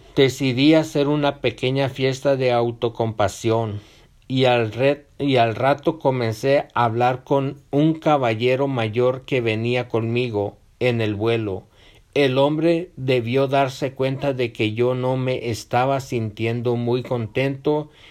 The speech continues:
y durante la conversación me hizo un, una pregunta que ejercicio, que ejerció un tremendo impacto sobre mí.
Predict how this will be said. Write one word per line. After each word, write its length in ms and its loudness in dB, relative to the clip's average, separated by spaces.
y 180 0
durante 520 0
la 200 -2
conversación 800 -2
me 140 0
hizo 280 -4
un, 280 -4
una 420 2
pregunta 760 -2
que 400 2
ejercicio, 1040 -2
que 480 4
ejerció 880 0
un 320 0
tremendo 540 0
impacto 580 -2
sobre 400 -2
mí. 360 -4